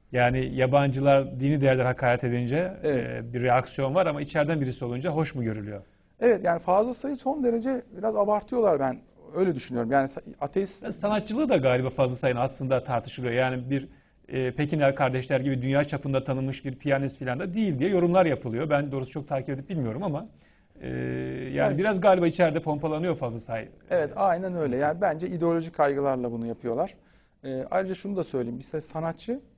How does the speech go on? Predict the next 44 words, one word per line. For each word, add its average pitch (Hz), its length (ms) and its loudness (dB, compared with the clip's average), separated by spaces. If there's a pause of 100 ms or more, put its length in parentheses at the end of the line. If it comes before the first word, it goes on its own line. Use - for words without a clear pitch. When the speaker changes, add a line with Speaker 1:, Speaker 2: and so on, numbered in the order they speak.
(160)
Speaker 2:
e, 139 380 -2
bir - 40 -14
kere 175 220 -4
samimi 165 420 -8
olur, 151 280 -6
candan 139 380 -6
olur, 123 260 -6 (580)
e, 123 180 -4
sevecen 147 480 -2
olur. 127 220 -4
İnsanlara, 139 720 -2 (540)
e, 135 140 -10
insanlar 160 360 0
severler 202 460 2
sanatçıları. 127 600 -6 (260)
Ama 208 180 -6
ben 214 100 2
Fazıl 208 340 2
Say, 196 340 -2
yani 139 180 -4
bu 170 40 -12
şekilde 180 280 -6
hakaretler 175 580 -8
yağdıran, 170 500 -6 (520)
e, 143 220 -4
toplumdan 170 640 -8
ve 160 100 -4
problemli 165 520 -2
olan, 160 280 2
annesinin 151 480 -8
bir 147 60 -10
röportajı 151 440 -2
çıkmıştı. - 340 -18
Geçen 127 280 -8
gün 139 80 -8
o 139 100 -4
yayınlandı. 120 540 -6
Annesi 143 360 -6
de 143 60 0
eleştiriyor 117 480 -4
bu 113 60 -16
konuda. 190 240 -14
Kimseyle 135 440 -8
dost, 135 220 -6